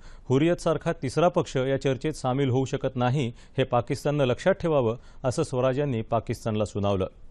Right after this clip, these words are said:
पाकिस्तानचे राष्ट्रीय सुरक्षा सल्लागार सरताज अझीज आणि भारताचे राष्ट्रीय सुरक्षा सल्लागार अजित दोवल यांच्यात उद्यापासून होऊ घातलेल्या दोन दिवसीय चर्चेसाठी भारतानं कोणतीही पूर्वअट घातलेली नाही, असंही स्वराज यांनी स्पष्ट केलं.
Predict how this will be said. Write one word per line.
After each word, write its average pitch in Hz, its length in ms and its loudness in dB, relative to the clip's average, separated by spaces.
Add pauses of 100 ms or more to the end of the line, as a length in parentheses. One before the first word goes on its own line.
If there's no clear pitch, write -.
(680)
पाकिस्तानचे 143 580 2
राष्ट्रीय 139 400 2
सुरक्षा 131 340 -2
सल्लागार 135 460 0
सरताज 123 460 -2
अझीज 120 380 0 (360)
आणि 127 140 0
भारताचे 143 560 2
राष्ट्रीय 151 440 0
सुरक्षा 139 360 -2
सल्लागार 135 460 0
अजित 117 320 0
दोवल 120 400 2 (300)
यांच्यात 127 340 2 (100)
उद्यापासून 156 560 0
होऊ 135 200 0
घातलेल्या 123 580 0
दोन 131 280 -2
दिवसीय 151 360 -2
चर्चेसाठी 139 680 -2 (340)
भारतानं 127 480 2
कोणतीही 139 540 -2
पूर्वअट 139 460 0
घातलेली 127 380 0
नाही, 131 380 0 (100)
असंही 120 400 0
स्वराज 120 380 0
यांनी 131 240 -2
स्पष्ट - 380 -4
केलं. 98 280 -2